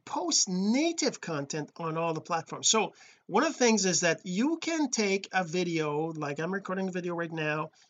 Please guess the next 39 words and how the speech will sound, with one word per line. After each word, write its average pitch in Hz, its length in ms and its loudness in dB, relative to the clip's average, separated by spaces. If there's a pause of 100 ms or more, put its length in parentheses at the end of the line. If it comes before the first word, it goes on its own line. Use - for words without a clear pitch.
(120)
and 147 120 -4
I 151 80 -2
can 156 160 -4
upload 202 340 0
it 190 100 -4
to 180 80 -4
YouTube, 165 680 -2
and 160 140 -4
then 180 260 -2
that 185 220 0
gives 185 200 0
me 180 160 -2
a 160 80 0
link, 147 400 -2
right? 165 200 -2
And 196 100 -6
then 170 80 -2
I 180 80 -2
can 175 140 -6
share 254 300 0
that 202 180 -2
link 165 300 -2
to, 151 240 -2 (360)
to 139 120 -2
LinkedIn, 254 680 0
to 156 100 -4
Facebook, 208 720 -2
to 139 80 -10
Twitter. 196 440 0
I 175 100 0
can 180 140 -6
share 185 200 0
that 160 160 -2
link 160 160 -2
everywhere, 135 440 -6
right? 208 240 -2 (840)
But 160 120 -4
that's 302 260 4
not, 330 200 -2